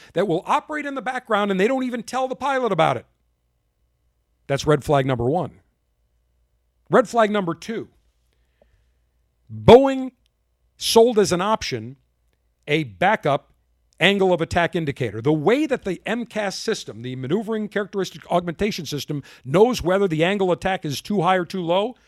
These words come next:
by a little weather vane system. Looks, uh, right at the nose. It looks like a little wing that's out, uh, on the, on the s-, protruding from the side of the nose, and that can measure the, the angle of attack. And they know that if the angle attack is too high,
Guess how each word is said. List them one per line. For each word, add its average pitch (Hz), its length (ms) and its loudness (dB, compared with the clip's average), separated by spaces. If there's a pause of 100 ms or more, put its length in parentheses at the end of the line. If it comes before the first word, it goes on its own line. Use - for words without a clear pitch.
(260)
by 160 120 -2
a 151 80 2
little 262 320 -2
weather 202 340 8
vane 165 480 0 (300)
system. 175 600 -4 (240)
Looks, - 320 -6
uh, 165 180 4
right 180 260 0
at 233 140 -4
the 202 60 -2
nose. 151 340 0
It 123 60 -8
looks 170 220 -6
like 175 120 -4
a 143 40 -4
little 196 460 0
wing 175 380 0
that's 180 200 -4
out, 170 340 -2
uh, 147 200 -4
on 123 140 -8
the, 123 200 -8
on 123 100 -10
the 110 60 -10
s-, - 100 -12
protruding - 420 -4
from 147 120 -8
the 127 80 -8
side 170 320 -2
of 202 40 -8
the 226 60 -4
nose, 147 460 -8 (420)
and 135 140 -6
that 170 180 2
can 175 220 -6
measure 165 320 0
the, 147 300 -2
the 139 220 -10
angle 151 300 -2
of 135 80 -2
attack. 127 500 -8 (720)
And 131 120 -4
they 139 80 0
know 160 240 6
that 170 80 2
if 147 80 -2
the 127 120 0
angle 180 280 2
attack 175 360 -2
is 147 140 -10
too 147 220 -6
high, 202 340 -4